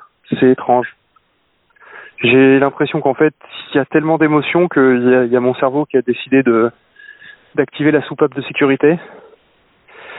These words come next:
et, euh, et de, et, et de couper tout, quoi. Voilà. Alors, euh, je souhaite un bon apéro à Tocheux.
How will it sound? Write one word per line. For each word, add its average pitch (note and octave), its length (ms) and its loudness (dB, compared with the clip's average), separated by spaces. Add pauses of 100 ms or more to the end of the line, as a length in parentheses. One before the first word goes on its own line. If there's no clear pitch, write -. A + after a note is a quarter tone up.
(580)
et, C3+ 400 2
euh, A2+ 280 0 (1600)
et B2 120 2
de, A2 640 2
et, G#2+ 340 2
et G#2+ 60 2
de F#2+ 100 -4
couper - 320 -4
tout, D3+ 140 -4
quoi. - 180 -6 (2250)
Voilà. A2 220 0 (760)
Alors, A#2+ 360 0
euh, A2+ 140 -4 (240)
je A#2+ 60 -2
souhaite - 220 -2
un B2+ 80 0
bon C3 140 0
apéro C#3+ 380 0
à C#3 40 -12
Tocheux. C#3 360 -2